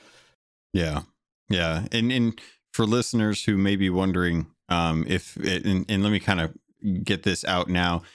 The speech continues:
I, I wanted to bring Heil on for a couple reasons. Uh, one,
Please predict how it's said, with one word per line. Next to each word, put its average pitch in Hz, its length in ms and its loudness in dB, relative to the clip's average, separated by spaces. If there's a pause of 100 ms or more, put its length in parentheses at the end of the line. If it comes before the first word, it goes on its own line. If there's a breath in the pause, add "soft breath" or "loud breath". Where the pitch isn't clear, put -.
(400 soft breath)
I, 110 400 0
I 101 100 2
wanted 110 440 2
to 104 600 0 (100)
bring 107 300 0
Heil 95 380 2
on 78 300 -2 (100)
for 87 460 0
a 87 100 0
couple 92 320 -2
reasons. 76 520 -4 (360 soft breath)
Uh, 85 260 0
one, 117 580 0